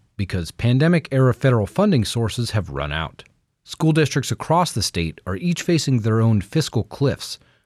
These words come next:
with major deficits and no way to increase their own revenues.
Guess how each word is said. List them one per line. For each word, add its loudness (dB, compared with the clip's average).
with -2
major 4
deficits -2
and -2
no 2
way 4
to 2
increase -2
their -2
own -4
revenues. -6